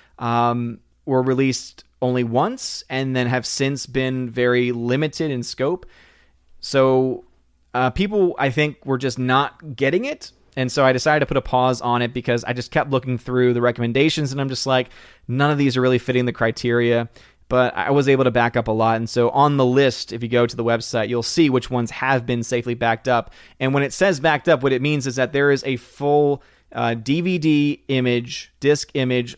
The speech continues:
or a full Blu-ray disc image. And it means it can be rebuilt at any time as a one-to-one copy.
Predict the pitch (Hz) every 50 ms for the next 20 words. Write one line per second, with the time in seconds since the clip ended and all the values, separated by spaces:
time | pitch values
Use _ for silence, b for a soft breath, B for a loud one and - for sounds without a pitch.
0 | _ _ - 127 127 123 123 120 120 - - 135 135 131 123 117 131 139 151 160
1 | 147 139 123 120 117 117 117 117 - - - 117 117 117 117 117 113 - b b
2 | b b b b - 123 127 131 131 135 135 131 120 131 - 139 127 127 123 117
3 | 131 135 117 135 131 117 110 - - - - _ _ _ _ - 120 123 123 127
4 | 123 113 - 127 120 110 104 101 - _ - 113 117 117 117 117 123 123 117 131
5 | 123 117 117 117 113 - 117 117 113 - 110 107